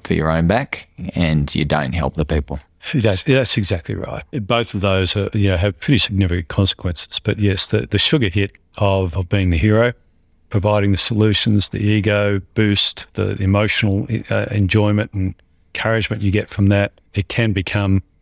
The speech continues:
Speaker 2: um, addictive. And, and at the same time, almost, almost to the same degree for the, for the person that you're doing that for, s-, completely stultifies their opportunity for growth and,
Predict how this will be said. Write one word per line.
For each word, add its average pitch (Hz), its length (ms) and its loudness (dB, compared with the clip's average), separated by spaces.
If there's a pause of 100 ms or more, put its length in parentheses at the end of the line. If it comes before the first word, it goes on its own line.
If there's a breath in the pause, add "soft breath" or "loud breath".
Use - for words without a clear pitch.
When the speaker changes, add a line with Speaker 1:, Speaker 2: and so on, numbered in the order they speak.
(200)
Speaker 2:
um, 98 300 0
addictive. 110 600 -2 (720)
And, 95 380 2
and 98 160 2
at - 80 -4
the - 60 -4
same 95 260 2
time, 92 400 -2
almost, 101 640 0
almost 110 420 0
to 107 60 -12
the 101 60 -4
same 107 360 0
degree 95 360 2
for - 160 -2
the, 95 220 2
for - 120 -4
the 92 140 0
person 104 440 -2
that 98 100 0
you're 98 120 4
doing 101 280 2
that - 180 -2
for, 123 260 0 (360 loud breath)
s-, - 220 -6 (760)
completely 98 720 0
stultifies 90 800 0
their 90 320 -4 (580)
opportunity 87 480 0
for - 160 -6
growth - 600 -2
and, 98 420 4